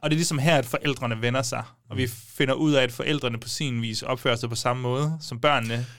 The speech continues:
Speaker 2: Ja, ja.
Speaker 1: Vi har Bretts far, der siger, "Hun skal fandme betale for, hvad hun har," altså
Speaker 2: De har fundet ud af, at hun har slået ham drengen ihjel.
Speaker 1: Ja.
Speaker 2: Øhm,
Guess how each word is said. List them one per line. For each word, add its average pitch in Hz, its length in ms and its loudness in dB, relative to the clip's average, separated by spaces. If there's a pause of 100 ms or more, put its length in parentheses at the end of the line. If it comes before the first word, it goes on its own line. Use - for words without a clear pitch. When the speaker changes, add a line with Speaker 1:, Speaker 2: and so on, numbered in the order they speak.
Speaker 2:
Ja, 165 100 2
ja. 175 60 6
Speaker 1:
Vi 131 60 4
har 131 120 2
Bretts 135 280 2
far, 131 220 4
der 135 60 0
siger, 131 340 0 (240)
"Hun 139 80 -12
skal 151 140 -8
fandme 170 280 -2
betale 160 460 0
for, 135 140 -2
hvad 135 140 0
hun 131 140 -6
har," 123 120 -6 (280)
altså 120 280 -2 (280)
Speaker 2:
De 120 60 0
har 107 40 2
fundet 123 220 6
ud 127 100 8
af, 107 120 6
at 110 240 4 (100)
hun 113 140 2
har 101 140 2 (160)
slået 113 360 2
ham 104 140 2
drengen 104 240 2
ihjel. 101 160 0
Speaker 1:
Ja. 120 100 2 (400)
Speaker 2:
Øhm, 107 380 -4